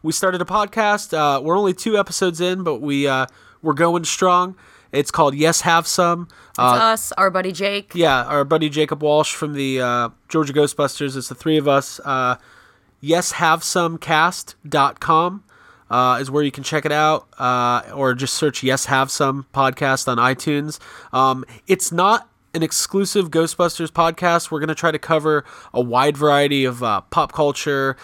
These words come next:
Speaker 1: and geeky and nerdy things. Um, but having said that, our first two
Speaker 2: It's been
Speaker 1: episodes have
Speaker 2: super
Speaker 1: been
Speaker 2: Jeepy
Speaker 1: complete,
Speaker 2: heavy, <laughs>
Speaker 1: completely
Speaker 2: right? It's mostly,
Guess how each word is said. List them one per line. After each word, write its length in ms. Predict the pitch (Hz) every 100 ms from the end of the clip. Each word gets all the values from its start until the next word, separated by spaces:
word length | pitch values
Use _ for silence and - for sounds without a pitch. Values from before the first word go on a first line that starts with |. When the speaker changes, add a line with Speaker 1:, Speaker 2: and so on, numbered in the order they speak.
| - -
Speaker 1:
and 340 | 127 131 123 123 - - 135
geeky 640 | 131 165 156 160 151 147
and 260 | 151 147 143
nerdy 300 | 147 143 139
things. 640 | - 156 147 151 147 - - - -
Um, 520 | - 135 131 131 127 123 _ _ -
but 480 | 151 147 143 143 139 _
having 280 | - 156 143
said 200 | 135 156
that, 140 | 139 127
our 80 |
first 280 | 127 147 135
two 100 | -
Speaker 2:
It's 40 | -
been 40 | 143 - 131
Speaker 1:
episodes 100 | 123
have 60 | 131
Speaker 2:
super 180 | 113 190
Speaker 1:
been 80 |
Speaker 2:
Jeepy 160 | 185 170
Speaker 1:
complete, 420 | 170 180 170 170
Speaker 2:
heavy, 120 | 190
<laughs> 0 |
Speaker 1:
completely 480 | 202 - 233 202 202
Speaker 2:
right? 60 | 160
It's 200 | 160 170
mostly, 140 | 143